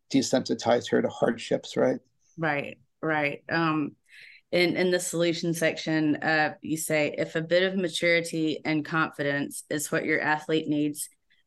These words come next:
Speaker 2: enroll them in other competitive sports." When I
Speaker 1: Mm.
Speaker 2: read that, it, it really stopped me for a minute, and, and I was like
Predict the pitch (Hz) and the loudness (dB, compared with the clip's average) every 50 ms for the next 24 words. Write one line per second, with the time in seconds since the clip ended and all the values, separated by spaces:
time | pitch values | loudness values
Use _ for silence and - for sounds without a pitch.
0 | _ - 170 175 175 170 165 175 175 185 190 196 190 208 202 202 208 160 151 170 | _ -2 0 0 2 2 2 4 4 2 2 2 2 2 2 2 2 0 0 -2
1 | 160 - - 160 170 170 175 175 170 170 - 165 165 160 160 160 156 156 151 147 | -4 -2 0 0 2 2 2 0 -2 -4 -4 -4 -4 -2 -2 -2 0 0 0 -2
2 | 151 143 139 - - - - - 139 120 120 - - - - - - _ _ _ | -4 -4 -6 -12 -14 -12 -10 -8 -8 -8 -8 -10 -14 -16 -18 -18 -18 _ _ _
3 | _ _ _ - - - - - - - - - _ _ - 139 135 131 123 117 | _ _ _ -20 -20 -20 -20 -18 -18 -18 -18 -18 _ _ 6 8 10 10 10 8
4 | 113 110 - 208 226 262 226 233 214 208 196 - - - - 202 - - 214 208 | 6 2 2 2 2 2 4 2 4 4 4 2 0 0 -2 -2 0 2 2 2
5 | 208 208 208 214 226 233 240 233 233 - - - 208 202 214 214 214 - 226 214 | 2 2 0 2 2 2 0 -2 -4 -6 -4 -2 0 0 0 -2 -2 -4 -2 -2
6 | 202 185 - 196 190 185 185 185 180 180 175 170 - - - 170 170 170 170 170 | -2 -2 -2 0 0 0 0 0 0 2 0 0 0 0 0 2 2 4 2 2
7 | 170 165 156 - - 165 170 170 165 170 170 165 170 160 - - - | 2 0 -2 -2 -2 -2 -2 -2 -2 -2 -2 -2 -2 -2 -4 -4 -10